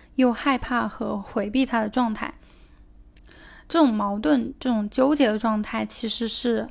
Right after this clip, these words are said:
非常的让人枯萎的。当然，不得不说，这个可能是我们整体上大的社会环境所造成的。我们对这个事情的恐惧，可能就真的是来自于事情本身，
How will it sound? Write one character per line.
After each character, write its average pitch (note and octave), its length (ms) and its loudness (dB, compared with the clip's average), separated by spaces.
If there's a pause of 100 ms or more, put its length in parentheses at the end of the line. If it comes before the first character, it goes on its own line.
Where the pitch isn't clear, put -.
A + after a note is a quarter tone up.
非 C4 340 2
常 G#3+ 400 -2
的 G#3 320 -2
让 A#3+ 240 2
人 G3+ 360 -4 (120)
枯 C#4 380 0
萎 A#3+ 240 0
的。 G#3+ 180 -6 (680)
当 B3 140 4
然， A3+ 260 0
不 B3 160 -4
得 A#3+ 80 0
不 A3 140 -2
说， A3+ 280 0
这 A3+ 160 -2
个 A#3+ 140 4
可 A3+ 200 -6
能 G3+ 280 -4
是 - 180 0
我 A3 140 2
们 G3 320 -6 (240)
整 G#3+ 220 0
体 A#3+ 180 4
上 A3+ 280 0
大 C4 180 4
的 G#3+ 120 -2
社 A#3+ 300 4
会 A3+ 80 -6
环 G3 260 -2
境 B3+ 220 2
所 G#3+ 220 -6
造 C4 260 2
成 G#3+ 260 -4
的。 - 140 -6 (800)
我 A3 120 -2
们 A3 280 2
对 D4 160 4
这 C#4 100 4
个 C#4 80 4
事 C4+ 140 0
情 A#3+ 160 2
的 A3+ 60 0
恐 G3+ 280 -2
惧， A3+ 260 -4
可 - 260 -4
能 G3+ 340 -4
就 A3+ 260 2
真 C4 260 6
的 A#3 220 6
是 A3 220 -2
来 G#3 200 -2
自 A#3 220 0
于 G#3+ 180 -2
事 A#3 200 0
情 G#3+ 260 -4
本 G3+ 240 -2
身， A3+ 380 0